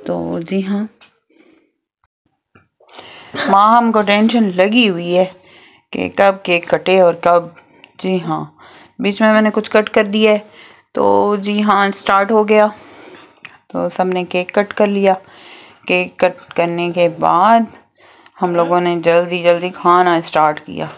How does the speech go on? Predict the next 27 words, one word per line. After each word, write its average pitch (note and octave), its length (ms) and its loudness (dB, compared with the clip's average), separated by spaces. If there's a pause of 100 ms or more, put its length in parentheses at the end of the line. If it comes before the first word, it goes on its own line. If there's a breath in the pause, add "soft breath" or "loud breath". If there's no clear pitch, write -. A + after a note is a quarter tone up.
(180)
क्योंकि G3+ 180 -2
बच्चों F#3+ 260 0
ने G#3 80 0
सुबह G3+ 240 -2
स्कूल F#3+ 340 0
भी A#3 140 2
जाना A3 300 2
था, G3 240 0 (680 loud breath)
तो F3 220 4
इस F#3 220 -2
वजह G3+ 220 2
से G3+ 160 -2
भी G3 160 -4
था। F#3 240 2
बहरहाल G#3+ 440 2 (100)
हम G#3 200 2
टाइम G3+ 320 2
से A#3 120 0
आ F#3 200 4
गए G3 240 -2
थे G#3+ 60 -4 (600 loud breath)
और G3 60 -2
टाइम F#3+ 280 2
से G#3+ 140 2
फ्री G3 220 -2
हो F#3 180 4
गए। F3 200 0